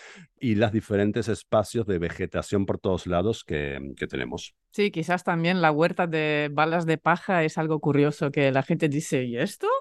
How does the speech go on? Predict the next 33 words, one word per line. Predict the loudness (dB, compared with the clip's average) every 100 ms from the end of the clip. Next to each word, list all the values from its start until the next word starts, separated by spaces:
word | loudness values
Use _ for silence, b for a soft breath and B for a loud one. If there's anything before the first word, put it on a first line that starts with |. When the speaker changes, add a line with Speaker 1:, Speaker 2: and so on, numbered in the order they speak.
| -4
Speaker 2:
¿Oh?". | -2 -2 -2 B B B B
Eh, | 4 4
pero | 6 4
bueno, | 6 4
es | 2 0
una | -2 0
manera | 0 0 0 2
de | 2 2 2 0
implementar, | 0 0 0 0 0 -2
por | -2
ejemplo, | -6 -6 -2 0
un | 2
huerto | 2 0 2
en | 0
un | 0 0
patio | 0 0 2
escolar | 0 0 2 2 2 -2
que |
suele | -8 -4 -4 -4
ser | -2 -4
de | -4 -8 -6
hormigón | -2 0 2 2 2 0 -4 B B B B
y | -2 0 2 2 2 2
así | 0 -4 -6
podemos | -2 0 0 2 0 2
allí | 2 2
también, | 0 0 0 0 0
eh, | -2 -4
traer | -2 0 2
un | 0
poco | 0 0
de | 0
fertilidad | -2 -4 -2 0 0 0